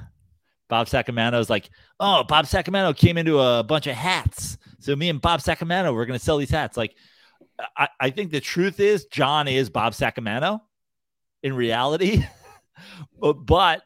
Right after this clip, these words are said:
also John was always the same way. He'd always have a guy. He'd always be like, "Oh, my friend Tim. My friend Tim just found a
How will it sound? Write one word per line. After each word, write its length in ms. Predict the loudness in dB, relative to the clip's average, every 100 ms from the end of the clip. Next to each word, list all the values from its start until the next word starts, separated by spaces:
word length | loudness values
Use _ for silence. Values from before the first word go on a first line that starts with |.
| -4
also 840 | 2 2 2 0 2 2 0 -4 _ _
John 400 | -8 -4 -2 -2
was 300 | -2 -4 -6 0
always 340 | 2 2 0
the 120 | -4 -6
same 300 | -6 -8 -6
way. 200 | -4 -4
He'd 160 | -2
always 260 | 0 0 0
have 180 | -2 -4
a 60 |
guy. 360 | -6 -6 -4 -6
He'd 120 | -4
always 160 | -6 -4
be 80 |
like, 120 | -8 0
"Oh, 220 | 0 0 -6 _ _ _ _ _ _ _
my 100 | 0
friend 180 | 0 2
Tim. 320 | 4 4 2 -10 _ _ -6
My 80 | -4
friend 240 | -4 -2
Tim 200 | 0 0
just 160 | -2 -4
found 180 | -2
a 100 | -2